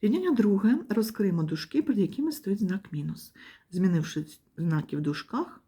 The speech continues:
доданків на протилежні. Маємо мінус два х додати п'ять. Перепишемо доданок зі змінною мінус два х, що стоїть в лівій частині, і перенесемо до нього доданок зі зміною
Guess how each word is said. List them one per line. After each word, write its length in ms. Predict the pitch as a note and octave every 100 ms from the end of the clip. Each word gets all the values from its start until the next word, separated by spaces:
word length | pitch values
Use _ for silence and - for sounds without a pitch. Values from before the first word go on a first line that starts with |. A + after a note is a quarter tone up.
| _
доданків 560 | C4+ C#4+ C#4+ D4 C#4 C4
на 140 | G#3
протилежні. 800 | - F#3+ F#3+ C#3 C#3+ - - - _ _ _ - - _ _
Маємо 540 | F#3 F3+ E3 D#3+ D3+ D#3
мінус 360 | E3+ E3 D3+ D3+
два 220 | D3 D#3
х 480 | F#3+ F4 - - -
додати 480 | - D3 E3 A3+ -
п'ять. 560 | - - D#2 - - _ _ _ _ _ _ _ _ _ _ _ _ _ _ _ _ _ _ - - - _
Перепишемо 600 | F#4+ F#4 - F3+ - F3+
доданок 440 | F3 F#3 F#3+ E3 F3+
зі 140 | E3+
змінною 600 | F#3 D#3+ D#3 D3+ D3 -
мінус 340 | E3+ E3 D3+ C#3+
два 240 | C#3+ C#3+
х, 240 | D#3 C4 -
що 180 | -
стоїть 400 | D#3+ - D#3 D#3
в 20 | D3+
лівій 280 | C3 D#3+
частині, 560 | G3 C#4+ C#4+ D4+ D#4 D#4+ _ - - _ _
і 60 | F#4
перенесемо 680 | D#4 B3+ G#3 G#3 F3+ D#3+
до 80 | D#3
нього 220 | D#3 D#3+
доданок 400 | D#3+ D#3 D3+ D3
зі 160 | D3+ F3+
зміною 500 | B3 C#4+ E4+ C#4